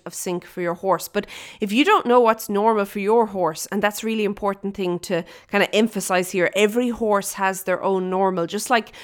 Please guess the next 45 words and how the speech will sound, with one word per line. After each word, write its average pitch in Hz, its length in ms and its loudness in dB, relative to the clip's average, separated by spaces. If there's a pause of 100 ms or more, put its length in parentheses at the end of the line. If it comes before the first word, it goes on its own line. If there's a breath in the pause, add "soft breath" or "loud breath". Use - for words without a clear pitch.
(180 loud breath)
what's 214 220 2
normal 202 320 2
for 185 160 -8
you 302 400 4
will 220 140 4
not 175 180 0
be 165 120 -2
normal 170 300 -2
for 170 160 -6
the 156 120 -8
next 220 280 -2
person, 202 400 -2
you 202 160 0
have 196 180 -2
your 190 180 0
own 175 220 -2
normal 170 340 -4
as 175 140 -10
well. 170 140 2
But 175 160 -4 (280 loud breath)
you 247 120 2
need 311 180 4
to 247 80 -4
get 226 200 2
really, 233 180 0
really 226 220 -2
clear 202 380 -2
on 185 160 -4
what's 190 240 -6
normal 196 460 -2
for 180 180 -10
your 175 280 -2
horse, 240 680 2 (280 loud breath)
and 208 180 0
then 214 340 2
from 381 540 4
there 180 260 4
be 190 180 -2
able 190 140 -2
to 190 140 -8
make 185 380 -4
decisions 180 640 -2
based 180 640 -2
on 185 200 0
that. 151 260 -6